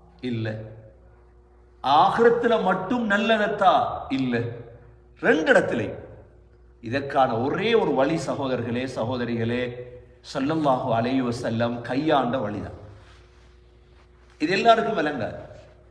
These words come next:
எல்லாருக்கும் விளங்கினா இன்றைக்கு குர்ஆனை முழு பேரும் பற்றி பிடிச்சிருவாங்க. எல்லாருக்கும் விளங்காது.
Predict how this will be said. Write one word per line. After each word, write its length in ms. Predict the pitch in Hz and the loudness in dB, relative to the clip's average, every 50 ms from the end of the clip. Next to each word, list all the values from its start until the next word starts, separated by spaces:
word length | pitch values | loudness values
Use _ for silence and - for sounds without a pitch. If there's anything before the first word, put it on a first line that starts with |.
| _ _ _ - - _ - | _ _ _ -20 -20 _ -8
எல்லாருக்கும் 560 | 123 131 151 165 180 185 190 190 190 180 151 | -6 -2 2 4 4 4 4 2 0 0 2
விளங்கினா 600 | 147 156 170 175 175 175 175 165 196 190 147 - - - - - - - - | 2 2 2 0 -2 -2 -2 -2 0 -2 -2 -4 -6 -10 -14 -16 -18 -14 -10
இன்றைக்கு 460 | 120 131 160 165 165 165 180 175 160 180 | -4 0 0 0 2 0 0 -2 -2 -2
குர்ஆனை 540 | - 156 160 170 165 175 180 185 190 185 170 | -2 0 4 6 6 8 8 6 6 4 2
முழு 200 | 156 165 185 190 | 2 2 0 2
பேரும் 240 | 190 196 190 190 190 | 2 2 2 2 2
பற்றி 220 | 190 170 170 170 | 2 0 0 -2
பிடிச்சிருவாங்க. 460 | 170 156 135 - - 107 107 - - - - - - - - - - - - - - _ - - - _ _ _ _ _ - - _ _ | -2 -2 -4 -4 -4 -6 -6 -6 -8 -10 -14 -16 -16 -16 -18 -20 -20 -20 -20 -20 -20 _ -20 -20 -20 _ _ _ _ _ -20 -20 _ _
எல்லாருக்கும் 460 | - 135 165 220 269 269 226 240 233 | -4 2 4 4 4 4 2 0 0
விளங்காது. 360 | 208 175 143 123 110 95 - | 0 0 0 -2 -4 -6 -6